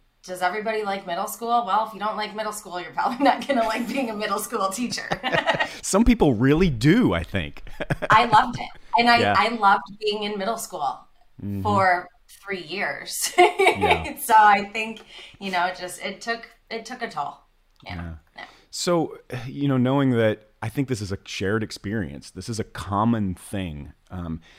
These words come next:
Speaker 2: and part of why we're doing this is, is to remind people that,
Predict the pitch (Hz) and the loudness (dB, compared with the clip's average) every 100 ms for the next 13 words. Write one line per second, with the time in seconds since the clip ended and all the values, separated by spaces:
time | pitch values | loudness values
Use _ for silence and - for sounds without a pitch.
0 | - _ _ _ - 113 107 123 147 156 | -20 _ _ _ -2 0 4 6 6 2
1 | 107 92 107 117 135 110 90 101 127 90 | 0 0 4 4 4 0 -2 0 0 -2
2 | 87 - 98 92 - - 101 90 - 107 | -4 -8 -10 -10 -14 -10 -10 -10 -8 -6
3 | 98 87 98 95 90 113 127 113 98 95 | -4 -6 -4 -2 -2 -2 -2 -6 -6 -6
4 | 90 90 - | -4 -4 -4